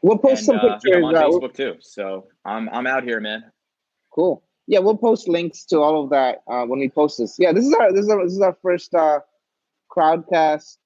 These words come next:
Speaker 1: podcast. So thanks for, uh, hanging in with the,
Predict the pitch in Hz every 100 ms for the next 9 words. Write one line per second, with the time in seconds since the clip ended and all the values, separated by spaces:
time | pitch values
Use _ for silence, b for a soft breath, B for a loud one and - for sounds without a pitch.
0 | - 143 208 - 120 - 123 139 147 160
1 | 151 143 135 131 - _ 139 143 147 147
2 | 147 143 139 131 135 131 123